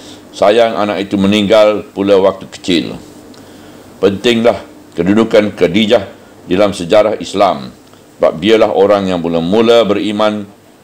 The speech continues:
kepada risalah beliau dan tidaklah pernah Khadijah bermadu dengan perempuan lain.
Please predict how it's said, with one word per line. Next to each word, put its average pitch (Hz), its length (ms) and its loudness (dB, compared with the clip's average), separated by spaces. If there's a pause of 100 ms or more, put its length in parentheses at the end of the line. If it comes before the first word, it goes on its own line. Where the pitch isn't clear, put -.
kepada 95 560 2 (160)
risalah 95 400 0
beliau 87 480 0 (400)
dan 85 160 0
tidaklah 92 320 2
pernah 110 400 0 (880)
Khadijah 98 400 2
bermadu 104 720 0
dengan 101 320 -2
perempuan 90 320 -2
lain. 80 400 0